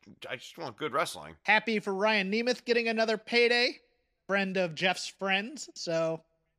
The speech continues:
Speaker 2: I'm finally cheering for other people's success. I think he plays a, plays a nice role as kinda that gatekeeper heel.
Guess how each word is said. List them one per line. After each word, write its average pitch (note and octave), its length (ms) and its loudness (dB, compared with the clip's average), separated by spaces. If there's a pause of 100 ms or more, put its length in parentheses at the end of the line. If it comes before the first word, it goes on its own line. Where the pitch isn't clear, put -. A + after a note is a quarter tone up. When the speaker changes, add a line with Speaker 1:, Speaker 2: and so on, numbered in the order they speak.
(140)
Speaker 2:
I'm D#3+ 200 -10
finally F#3+ 360 4
cheering F#3+ 400 2
for F#3 180 -6
other F#3+ 140 2
people's F3 340 -4
success. - 580 -2
I F#3+ 120 2
think G#3 240 -2
he A3 100 -2
plays G#3 500 2
a, G3 240 2 (520)
plays F#4 180 -4
a D#4+ 80 -2
nice A#3+ 400 0
role G#3 300 2
as F#3 100 -4
kinda G#3 180 0
that D#3 280 -2
gatekeeper G3 580 -6
heel. D#3+ 440 -4